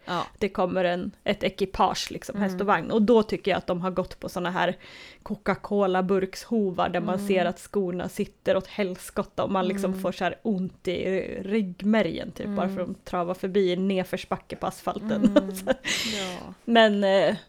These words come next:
Speaker 2: ja, jag vet inte. Jag har inte lagt på minnet på någon resa så där någonsin att hästarna verkligen har sett ut och li-, alltså sådär som man kan se på foton
Speaker 1: Mm.
Speaker 2: på, och vi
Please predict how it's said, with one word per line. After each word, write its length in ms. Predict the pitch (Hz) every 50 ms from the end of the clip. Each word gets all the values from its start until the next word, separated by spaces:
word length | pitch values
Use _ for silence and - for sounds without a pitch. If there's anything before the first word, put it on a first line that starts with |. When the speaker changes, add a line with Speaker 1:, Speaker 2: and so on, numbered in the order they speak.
| _ - - - - - _ _ _
Speaker 2:
ja, 180 | - - - - - - - - -
jag 140 | - - 208
vet 200 | 220 214 - -
inte. 220 | 220 180 - 175
Jag 120 | 131 170 220
har 80 | 269
inte 180 | 302 302 - 254
lagt 260 | 220 220 220 - -
på 100 | - 269
minnet 360 | 269 277 269 240 220 214 -
på 100 | - 220
någon 380 | 220 214 226 247 285 294 285 285
resa 420 | 269 240 214 - - - 170 175
så 140 | 175 - 190
där 320 | 190 190 180 175 185 175 - _ _ _ _ _ _ _ _ _ _
någonsin 680 | 262 - 214 208 208 220 - 202 - - 269 254 220
att 200 | 190 202 - -
hästarna 520 | 208 160 208 190 - - - - 180 175 175 185 190 185 185
verkligen 1000 | - 220 208 196 180 - - 175 - - - - 302 311 269 202 180 - 214 170
har 140 | 196 185 170
sett 240 | - - 180 - -
ut 180 | 185 185 -
och 80 | 190 180
li-, 200 | 190 180 175 -
alltså 260 | - 202 202 - 202 190
sådär 220 | - 196 175 170
som 160 | - - 170
man 100 | 170 165
kan 140 | - 160 135
se 140 | - 185 165
på 140 | - - 170
foton 840 | - - 190 - - _ _ _ - 262 220 185 170 - 55 -
Speaker 1:
Mm. 200 | - 247 214 202
Speaker 2:
på, 60 | 196 -
och 460 | 123 - - - - 190 185 180 165
vi 300 | 175 165 160 - - 175